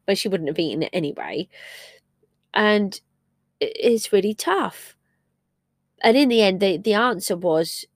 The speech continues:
she was really brave and she tried the soya milk, which she hates. But she really wanted cereal, but she knew that she couldn't drink the normal milk. So she had some soya milk and she managed to have cereal. And I was so proud of her because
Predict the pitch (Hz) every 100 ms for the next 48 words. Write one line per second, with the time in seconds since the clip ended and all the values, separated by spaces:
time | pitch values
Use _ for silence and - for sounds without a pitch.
0 | _ - - 220 196 196 - - 185 214
1 | 254 185 127 92 92 196 - 214 - 220
2 | - 202 214 220 - 302 190 139 87 -
3 | - _ _ _ 208 202 - 202 208 202
4 | 214 135 - - - - _ _ _ -
5 | 208 - 214 233 208 185 143 - - 214
6 | 175 147 107 165 160 - 196 185 175 180
7 | - - 190 175 - 151 - 180 180 165
8 | 156 160 127 - - - - - - -
9 | 185 202 185 190 165 - 185 - 185 175
10 | 165 151 - 180 - 202 180 180 180 -
11 | - 160 156 - 190 165 147 139 - 190
12 | 190 196 - - 320 311 - - 269 269
13 | 233 - 156 156 196 - 226 220